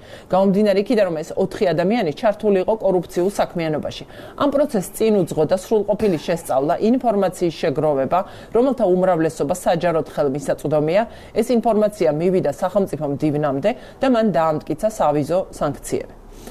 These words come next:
გამოძიება ხელისუფლების პრეროგატივაა, რომ მოიძიონ ის საჯარო წყაროები და ინფორმაცია, რაც ვრცელდებოდა ამ ადამიანებთან დაკავშირებით.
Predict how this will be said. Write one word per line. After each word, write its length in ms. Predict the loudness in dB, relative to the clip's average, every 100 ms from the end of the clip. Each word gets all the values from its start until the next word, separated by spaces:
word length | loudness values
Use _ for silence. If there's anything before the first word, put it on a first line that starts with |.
| -18
გამოძიება 680 | -2 2 2 2 2 0 0
ხელისუფლების 800 | -2 0 0 -2 -4 0 0 -2
პრეროგატივაა, 760 | -2 0 2 2 0 0 -4 -2
რომ 160 | 2 4
მოიძიონ 520 | 4 2 2 0 0
ის 120 | -2
საჯარო 400 | -2 0 0 0
წყაროები 520 | -2 0 2 2 2 0
და 100 | -2
ინფორმაცია, 580 | -2 -2 0 0 0 0
რაც 140 | 0
ვრცელდებოდა 640 | -4 -2 2 2 2 2 0
ამ 120 | 0
ადამიანებთან 640 | 0 0 0 0 -2 -2 0
დაკავშირებით. 680 | 0 0 -2 -4 -6 -6